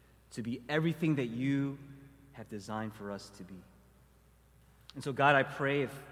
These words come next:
anyone in this room this morning is struggling to know their purpose or feeling empty, God, I pray that you would empower these words to fill us to the full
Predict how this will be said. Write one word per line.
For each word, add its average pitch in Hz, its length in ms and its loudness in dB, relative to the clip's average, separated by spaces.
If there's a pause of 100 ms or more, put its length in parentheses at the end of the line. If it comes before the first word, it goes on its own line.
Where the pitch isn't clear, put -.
(300)
anyone 143 380 0
in 127 80 -2
this 110 240 -8
room 135 140 -2
this - 220 -10
morning 127 340 -6
is - 260 -12 (380)
struggling 139 840 -6 (560)
to 110 80 -8
know 120 200 -2
their 117 160 -4
purpose - 640 -12 (800)
or 95 80 -16
feeling 110 380 -8
empty, 127 380 -10 (1160)
God, 123 160 0
I 120 80 0
pray 120 220 -6
that 113 180 -6
you 117 80 -6
would 110 100 -6
empower 120 520 -10
these 104 240 -8
words 101 560 -12 (600)
to - 80 -16
fill 131 400 -10
us 123 160 -10
to - 140 -14
the 104 80 -6
full 85 320 -16